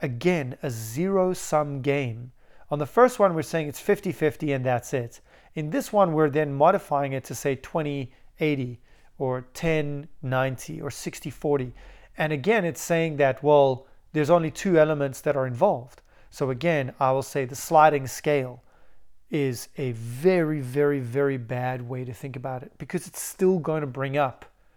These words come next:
a negative quality for you where you're like, "Oh, yes, it's still at twenty percent bad, and therefore I don't want it. I'm not gonna accept it. It's still bad." You know? "It's less bad than before. Sure, I'm grateful for that. Oh, gratitude, gratitude,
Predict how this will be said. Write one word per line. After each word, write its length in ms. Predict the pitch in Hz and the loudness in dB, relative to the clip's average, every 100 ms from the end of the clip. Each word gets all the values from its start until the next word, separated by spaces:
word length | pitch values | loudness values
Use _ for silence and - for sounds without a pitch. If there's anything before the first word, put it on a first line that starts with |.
| _ _ _ | _ _ _
a 40 | 135 | -8
negative 480 | 131 147 135 131 - | 0 0 0 -4 -4
quality 400 | 147 139 135 131 | 2 4 4 -2
for 200 | - 131 | -4 -4
you 240 | 143 135 | -2 -2
where 100 | 127 | -2
you're 120 | 127 | 0
like, 180 | 127 120 | 0 2
"Oh, 300 | 190 170 160 | 8 10 10
yes, 400 | 147 156 143 - - _ - | 6 2 2 -2 -20 _ -8
it's 160 | 156 | -8
still 240 | - 175 151 | 0 2 4
at 140 | 139 | 2
twenty 200 | - 151 | -2 -8
percent 380 | 131 120 139 120 | -8 -6 -8 -2
bad, 320 | 139 127 120 - | 2 4 2 -4
and 160 | 135 | -4
therefore 560 | 127 131 - 135 123 120 - _ _ | -2 -2 -2 -4 -4 -6 -16 _ _
I 140 | - 139 | 0 2
don't 240 | 143 135 | 2 0
want 160 | 131 127 | -2 -4
it. 160 | 123 - - | -10 -14 -4
I'm 280 | 123 127 127 | -4 -2 -4
not 160 | 131 | -4
gonna 180 | 139 127 | -4 -8
accept 360 | 123 - - 131 | -6 -8 -8 -10
it. 80 | |
It's 160 | - - | -10 -10
still 180 | - 123 | -6 -6
bad." 380 | 127 117 120 - _ _ - - - | -6 -8 -12 -18 _ _ -20 -20 -16
You 100 | 131 | -8
know? 240 | 120 113 131 - - | -6 -6 -10 -18 -16
"It's 160 | 180 - | -8 4
less 220 | 190 202 | 6 6
bad 260 | 202 196 | 8 8
than 160 | 185 165 | 8 2
before. 460 | 147 208 214 156 160 | -2 2 4 4 0
Sure, 360 | - 202 170 | 2 4 6
I'm 140 | 139 131 | 4 0
grateful 440 | 135 170 175 180 | -4 -4 -4 -4
for 160 | - 160 | -2 -4
that. 280 | 165 175 170 | -2 -4 -4
Oh, 200 | 170 156 | -4 0
gratitude, 580 | 143 143 160 - 160 | 2 2 0 -6 -4
gratitude, 720 | 135 135 139 123 156 147 147 | 2 2 2 -2 -6 -4 -4